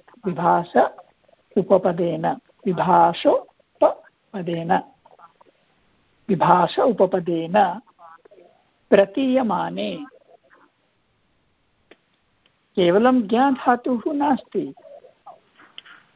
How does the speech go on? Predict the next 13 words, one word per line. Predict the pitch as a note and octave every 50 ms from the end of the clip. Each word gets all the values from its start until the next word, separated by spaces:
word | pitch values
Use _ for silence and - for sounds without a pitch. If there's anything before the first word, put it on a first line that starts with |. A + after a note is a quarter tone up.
| _ _ _ _ _ - -
केवलम् | - G3+ F3+ F#3 G3 A3+ A#3 B3 B3 A#3+ - -
उपसर्गः | A3+ F#3 - A3+ G#3+ - A#3+ A#3 A3 G#3+ B3 G#3 A3 A#3
इ-, | A#3 A3+ A#3 A#3 _ _ _ _ -
नास्ति | A3+ G#3+ G#3+ A3+ A#3 - - - C4+
इति | C4 - - C4+
नास्ति, | C4 B3+ A#3 G#3 F3 - - - - - - - _ -
परन्तु | - G3+ G#3 G#3 G3 -
अन्य | - - - A3+ G#3 G#3+ A3+ B3 B3+
किञ्चित् | B3 - B3 A3+ A3 - C#4+ B3+ - - _ -
अपि | A#3+ - -
आवश्यकं। | G#4 - A#3+ A#3 G3 G3 F#3 F#3 - G3+ E3+ - F#3 D3 C3+ - _ _ _ _ _ _ _ _ - _ _ -
तत् | A#3 A#3 A#3 A#3 - -
किम्? | C4 A3+ A3 A#3 A3+ A3+ A3+ A3+ A3 A3 A#3